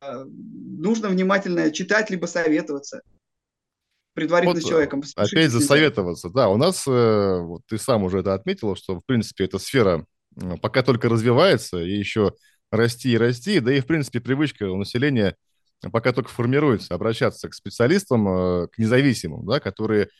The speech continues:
Speaker 2: работают сами на себя, а, а не на какую-то конкретную компанию.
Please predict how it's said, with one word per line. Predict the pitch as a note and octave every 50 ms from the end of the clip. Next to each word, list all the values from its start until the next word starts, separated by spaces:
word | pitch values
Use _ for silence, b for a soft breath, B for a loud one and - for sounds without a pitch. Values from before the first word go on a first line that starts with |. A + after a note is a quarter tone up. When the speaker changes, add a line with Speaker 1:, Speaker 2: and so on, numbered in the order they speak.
| b b b b b b b b _ _ _
Speaker 2:
работают | G2+ G#2+ A2+ A2 C3 B2+ A2+ - A2 G#2 F#2+ -
сами | - - F#2 - C#3+ C3 A#2 A2+
на | G#2+ G#2+ G#2
себя, | - C3+ B2+ A#2+ A2+ E2 - - _ _ _ _ _ _ _ _ -
а, | - F2 F2 - -
а | - A2 G#2 G2 G2 G2 F#2+ F#2 F#2+ F#2 F#2 F#2 F#2
не | F#2+ G2 G#2+
на | A2+ A2
какую-то | A2 B2 A#2+ C3+ A#2 G2+ G2+ F#2+
конкретную | - G2 G2 A2+ A#2 A2 - G2 F2+ -
компанию. | G2+ G#2 G#2+ - A2 F2+ D#2 D2 C#2+